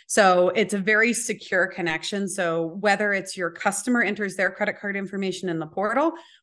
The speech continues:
or you enter it in the actual system,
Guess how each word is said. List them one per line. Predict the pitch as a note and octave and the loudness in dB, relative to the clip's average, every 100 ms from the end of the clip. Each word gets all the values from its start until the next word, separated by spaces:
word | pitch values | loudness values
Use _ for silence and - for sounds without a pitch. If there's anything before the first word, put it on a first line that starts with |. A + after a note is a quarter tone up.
| - | -2
or | G3+ | -2
you | F#3 E3+ G3+ A3+ | -2 -2 -4 -2
enter | A3+ A3+ G#3+ | -4 -4 -2
it | G3+ G3 - | 0 -2 -4
in | F#3 E3+ E3 E3+ E3+ F3+ | 0 0 0 -2 -6 -4
the | F#3+ | 0
actual | E3 - F3 D#3 | 0 0 -8 -8
system, | - G#3 - D#4 F4+ | -6 -6 2 4 4